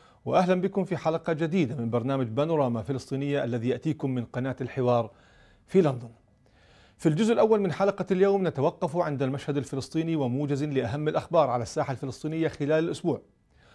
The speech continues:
ثم نحاور وزير شؤون القدس السابق السيد خالد أبو عرفة حول تطورات قضية إبعاد نواب القدس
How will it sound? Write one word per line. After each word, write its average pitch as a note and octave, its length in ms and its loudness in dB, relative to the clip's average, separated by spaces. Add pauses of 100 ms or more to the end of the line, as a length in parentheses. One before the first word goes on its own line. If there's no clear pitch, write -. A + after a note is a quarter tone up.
(200)
ثم F#3+ 280 4
نحاور E3 580 0
وزير C#3 440 0
شؤون D3 320 -6
القدس C3+ 360 -2
السابق B2 540 -4
السيد B2+ 380 -2
خالد B2 460 0
أبو E3+ 160 0
عرفة F3 440 0 (500)
حول G3 400 2
تطورات E3+ 680 0
قضية D#3+ 520 2
إبعاد D3 460 0
نواب C#3+ 400 0
القدس D3 480 -4